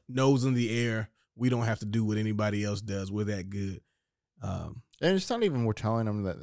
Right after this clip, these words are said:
Speaker 2: or asking them to do everything that Microsoft is doing, 'cause Microsoft isn't perfect. They've made a lot of mistakes.
Speaker 1: And, like, Nintendo doesn't do any of those things that either of those two do, and we
Speaker 2: But
Speaker 1: don't
Speaker 2: they make it work.
Speaker 1: Yeah, like, they,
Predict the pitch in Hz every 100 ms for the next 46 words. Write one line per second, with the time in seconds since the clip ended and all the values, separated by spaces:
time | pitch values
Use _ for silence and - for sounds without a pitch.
0 | - 107 107 98 107 117 - 113 110 101
1 | 98 95 92 87 _ _ _ _ _ _
2 | 123 131 123 113 117 120 113 104 92 107
3 | 120 113 98 87 90 85 98 123 196 254
4 | 131 98 87 82 73 - 92 117 120 104
5 | 101 95 90 85 87 82 - 85 - -
6 | - 165 175 160 143 240 302 196 143 135
7 | 127 131 123 120 180 165 117 113 113 -
8 | 113 113 107 113 107 151 160 120 117 113
9 | - 123 110 113 110 - 107 113 120 135
10 | 175 165 160 107 120 151 - - 247 147
11 | 156 151